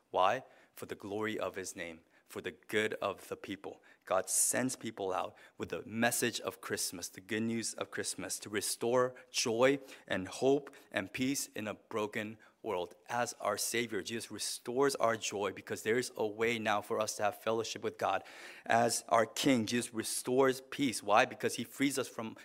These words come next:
the enemies, and he frees us from the, the condemnation of sin. And Jesus is our ultimate hope. Why? If he came once and he says he's gonna come again, you can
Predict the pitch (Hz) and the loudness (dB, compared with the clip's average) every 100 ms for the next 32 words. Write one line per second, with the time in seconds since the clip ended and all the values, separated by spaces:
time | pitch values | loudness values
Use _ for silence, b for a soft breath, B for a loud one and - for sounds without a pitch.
0 | - 110 113 120 143 127 98 - B B | -12 -6 4 4 6 4 0 -4 B B
1 | 113 120 - 139 135 123 - 117 113 B | -4 -4 0 0 2 0 2 0 0 B
2 | - 120 113 117 113 - 139 139 123 123 | 6 8 8 4 0 6 6 6 4 2
3 | 131 110 - - 117 127 98 B B - | 2 0 0 0 4 4 4 B B -2
4 | 107 - 131 123 - 120 113 - 107 104 | 0 2 0 0 -2 -2 2 2 2 0
5 | 110 110 90 - 101 - 98 117 117 117 | -2 -6 -8 -2 -4 2 4 4 2 -8
6 | - 135 151 - - 139 131 110 113 143 | -6 -4 -4 -4 0 2 2 2 2 2
7 | - - _ b b b 107 120 151 - | 0 -4 _ b b b -2 2 2 4
8 | 131 139 139 - - - 127 135 123 - | 6 6 4 -4 -10 -8 -4 -2 -2 -2
9 | 123 117 117 151 180 b b b 101 - | -4 0 2 0 -2 b b b -12 -10